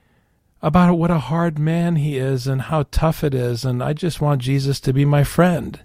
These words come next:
Well, that's not what I see written here. Just go back and read Psalm two a thousand times, please.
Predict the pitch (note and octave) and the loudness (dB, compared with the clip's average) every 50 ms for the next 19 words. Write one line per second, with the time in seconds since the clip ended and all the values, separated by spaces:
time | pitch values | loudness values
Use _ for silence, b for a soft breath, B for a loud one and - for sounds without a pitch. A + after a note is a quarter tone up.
0 | _ _ _ _ _ _ _ _ _ _ _ _ _ _ _ _ _ _ _ - | _ _ _ _ _ _ _ _ _ _ _ _ _ _ _ _ _ _ _ -4
1 | G#3 G#3+ A3 G#3 - - _ _ - - G3 - - - G#3 A3 A3+ G#3 C#4+ C4 | -2 -2 -2 -2 -4 -6 _ _ 0 0 0 0 0 2 6 6 6 6 4 2
2 | E3+ E3 E3+ F3+ F3 D#3+ - - F#3+ F#3 D3+ D3 D#3+ D#3+ D3+ C3 A#2+ G2+ G2+ A2 | 2 4 6 6 6 4 2 2 2 2 4 6 4 4 4 0 -2 -2 -4 -6
3 | - - - - - _ _ _ _ _ _ _ _ _ _ _ _ _ _ _ | -8 -10 -14 -18 -20 _ _ _ _ _ _ _ _ _ _ _ _ _ _ _
4 | _ _ _ _ _ _ _ _ _ - F3 F#3 F3 E3 G#3+ G#3+ G3+ G#3+ G#3+ G#3 | _ _ _ _ _ _ _ _ _ -6 -4 -4 0 2 2 4 6 6 4 4
5 | - - F3 D#3 D#3+ E3+ F3+ D3 - - E3+ D#3+ D3+ D3 C3 - - D#3 D3 C3 | 2 0 -2 0 0 0 -2 -2 -2 -2 -2 0 0 -2 -4 -6 -6 -6 -6 -6
6 | G#2+ G#2 - - _ - E3 E3+ - - - G3+ G3 G3 G3 G3+ F#3+ D3+ F3+ F3+ | -6 -10 -12 -14 _ -2 0 0 0 2 4 6 8 8 8 8 6 4 0 0
7 | E3+ D3+ - F3 F3+ F3+ F3+ F3 E3+ D3 A#2+ G#2+ - - - - - - - - | -2 -2 0 0 2 2 4 2 2 0 -2 -6 -10 -14 -20 -20 -20 -20 -20 -20
8 | - _ _ _ - F3 F#3+ G3 F3+ C3+ G#2+ - - - - - - - | -20 _ _ _ 2 4 6 6 6 4 2 -2 -10 -14 -14 -14 -14 -16